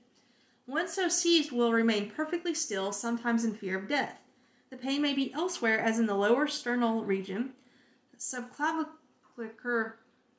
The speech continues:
region, or radiating down the arm. It is uncertain just what produces the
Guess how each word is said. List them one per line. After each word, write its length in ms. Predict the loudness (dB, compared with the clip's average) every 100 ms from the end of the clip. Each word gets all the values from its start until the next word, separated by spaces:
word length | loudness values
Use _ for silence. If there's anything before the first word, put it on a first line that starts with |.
| _ _ -14
region, 400 | -8 -4 -2 0
or 140 | 2
radiating 520 | 4 4 4 4 4
down 240 | 4 4 4
the 120 | 2
arm. 340 | 2 0 -4 -10 _ _ -6
It 80 | -2
is 140 | 2
uncertain 500 | 2 0 -2 0 2
just 300 | 2 2 0
what 140 | -8 -4
produces 420 | 0 0 0 0
the 320 | 0 0